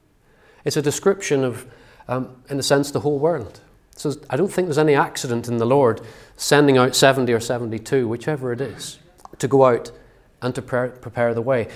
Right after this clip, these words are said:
Remember, this is, this is Luke's reason for writing as well. This is his, his, one of his broad reasons is to reveal through his writings that Jesus is the Saviour of the world.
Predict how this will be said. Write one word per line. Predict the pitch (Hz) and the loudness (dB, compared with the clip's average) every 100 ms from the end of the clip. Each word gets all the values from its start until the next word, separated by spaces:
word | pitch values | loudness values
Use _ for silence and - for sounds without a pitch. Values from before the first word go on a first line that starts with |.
| - | -6
Remember, | 131 131 196 208 143 | -2 2 2 2 2
this | 139 160 | 0 -2
is, | 139 120 - - | -2 -6 -10 -8
this | 147 | -4
is | 151 120 | -4 0
Luke's | 135 156 156 - - - - - | 2 2 -2 -6 -6 -8 -10 -2
reason | 135 156 131 113 | 0 0 -2 -4
for | 117 | 0
writing | 113 156 - 117 | 0 0 -2 -6
as | 101 101 | -6 -2
well. | 127 117 95 | -2 -2 -4
This | 135 - | -8 -6
is | 147 | -2
his, | 139 120 - - - - | 0 -2 -8 -20 -20 -4
his, | 131 110 104 - | -2 -2 -6 0
one | 135 | 2
of | 139 | 4
his | 123 110 | 0 -4
broad | - 127 160 | 0 4 4
reasons | 135 139 202 151 113 107 | 4 2 0 -2 -4 -4
is | 123 | -6
to | 123 - | -8 -8
reveal | 113 117 113 170 147 87 - - - _ | -4 -4 0 0 0 -4 -12 -20 -20 _
through | - - 196 | -6 2 2
his | 143 | 2
writings | 123 120 113 107 95 95 | 2 2 0 -8 -10 -10
that | 120 123 | -8 -6
Jesus | - 170 147 120 | -4 -4 -2 -4
is | 131 117 | -4 -6
the | 120 | -4
Saviour | - 143 139 110 92 - - - | 2 4 4 0 -6 -8 -20 -16
of | 107 - | -12 -6
the | |
world. | 107 123 113 - | -2 -4 -6 -18